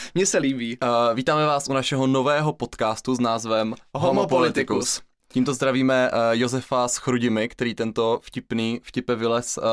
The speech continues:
Speaker 2: název vymyslel.
Speaker 1: Jo, je to vtipné, protože jsme teplí a jsme politici.
Speaker 2: A my to taky navíc můžeme ještě k tomu říkat.
Speaker 1: <laughs> Protože to není homofobní, ale vy to říkat nemůžete.
Speaker 2: Takže, eh, aby jsme se dostali k tomu, proč natáčíme dnešní podcast, tak já jsem zastupitel.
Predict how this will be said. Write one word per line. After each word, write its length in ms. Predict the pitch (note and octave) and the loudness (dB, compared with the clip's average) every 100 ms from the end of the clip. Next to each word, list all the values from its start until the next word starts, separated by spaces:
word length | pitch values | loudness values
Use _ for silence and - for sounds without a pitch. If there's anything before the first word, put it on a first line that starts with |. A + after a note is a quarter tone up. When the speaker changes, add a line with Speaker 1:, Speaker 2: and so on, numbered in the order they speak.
| A2 E2+ | 0 0
Speaker 2:
název 400 | A2+ A#2 A2+ A#2 | -2 -2 -2 -4
vymyslel. 680 | A#2 G#2+ - G2 G2 E3 - _ | -4 -4 -6 -4 -4 -4 -8 _
Speaker 1:
Jo, 160 | C#3+ C3 | 0 0
je 100 | B2+ | 0
to 100 | D3 | -6
vtipné, 380 | D#3 C3+ B2 | -8 -6 -4
protože 300 | A#2+ A#2+ C3+ | -6 -6 -8
jsme 160 | B2+ B2+ | -6 -8
teplí 340 | B2 - B2 | -8 -8 -8
a 40 | A2+ | -8
jsme 180 | - A#2 | -10 -12
politici. 540 | A#2+ A2+ - - - _ | -12 -16 -18 -18 -20 _
Speaker 2:
A 60 | C3+ | -2
my 120 | B2+ | 0
to 120 | B2+ | 0
taky 220 | A#2+ B2 A#2+ | -2 -2 -2
navíc 260 | A2+ A2+ | -2 -2
můžeme 300 | A#2+ A#2 A2 | -4 -2 -2
ještě 200 | A2 - | -4 -6
k 60 | - | -6
tomu 200 | A2 A2 | -4 -6
říkat. 340 | - - - - E3+ | -6 -10 -10 -6 -4
Speaker 1:
<laughs> 180 | E3 B2+ | -2 -2
Protože 220 | B2+ B2+ | -4 -4
to 100 | B2 | -4
není 140 | A#2+ | -4
homofobní, 640 | A#2+ B2+ - A2 A2+ A#2+ - _ | -2 -4 -6 -12 -8 -8 -10 _
ale 280 | - C#3 B2+ | -2 2 2
vy 80 | B2 | -2
to 100 | B2+ | -6
říkat 220 | B2 A#2 | -8 -8
nemůžete. 480 | A#2 A#2 A2+ B2 C3 _ _ _ - | -8 -8 -8 -8 -10 _ _ _ -4
Speaker 2:
Takže, 460 | C3 C3 C3+ C3+ - | -2 0 2 0 0
eh, 340 | A#2 A#2 A#2 - _ _ | 0 2 0 -4 _ _
aby 100 | F3+ | -2
jsme 100 | D#3 | 0
se 60 | D#3 | 0
dostali 320 | D3+ D#3 D3 | 0 0 0
k 60 | - | 0
tomu, 220 | C#3+ C3+ | -2 0
proč 140 | C#3+ | -2
natáčíme 380 | C#3+ C#3 C#3 C#3 | 0 0 0 -2
dnešní 220 | C3 D3 | 0 -2
podcast, 600 | B2 - G2+ G2+ - - _ | -2 -4 -4 -4 -6 -16 _
tak 280 | A#2+ - - - | -6 -6 -8 -4
já 180 | B2 | -2
jsem 100 | C#3 | -2
zastupitel. 640 | A#2+ - - A#2+ C3+ E3 | -2 -4 -6 -2 0 0